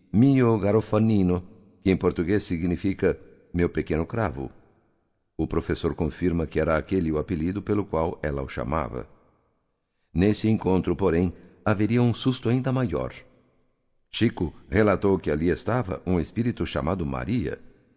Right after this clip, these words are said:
e que se dizia irmã de Ubaldi. Este disse que realmente tinha uma irmã com esse nome,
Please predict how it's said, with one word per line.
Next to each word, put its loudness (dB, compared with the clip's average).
e 2
que 0
se 0
dizia 6
irmã 4
de 0
Ubaldi. -2
Este 0
disse -2
que -2
realmente 0
tinha 0
uma 2
irmã 2
com 0
esse -2
nome, 0